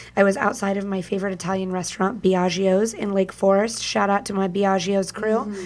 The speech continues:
Speaker 1: I know some of you listen. Um, and this was about ten years ago, and I have always had booty, like,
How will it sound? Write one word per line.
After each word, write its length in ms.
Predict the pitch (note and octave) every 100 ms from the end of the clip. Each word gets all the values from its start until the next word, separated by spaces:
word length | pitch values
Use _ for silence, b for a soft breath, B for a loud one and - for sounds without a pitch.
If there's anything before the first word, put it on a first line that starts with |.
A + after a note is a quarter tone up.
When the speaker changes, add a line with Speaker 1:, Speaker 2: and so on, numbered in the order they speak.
| E3
Speaker 1:
I 60 | G3+
know 160 | G3+
some 220 | G3 - G3+
of 160 | F#3
you 100 | F#3+
listen. 500 | F#3 F#3+ A3+ A3 B3+ B B B B
Um, 460 | A3 G3+ F#3 F#3 E3+ - - - - - - -
and 300 | G#3 G#3 F3+
this 160 | G3+
was 140 | G4+ F#4+
about 480 | - - G3+ G#3 -
ten 400 | - G#3 G3+ F#3+
years 240 | G3 F3+
ago, 220 | G#3+ -
and 120 | A3 A#3
I 80 |
have 120 | C#4 - - -
always 380 | G3+ F#3+ G3 -
had 200 | - F3+
booty, 380 | - - - - B B
like, 260 | G#3+ G3+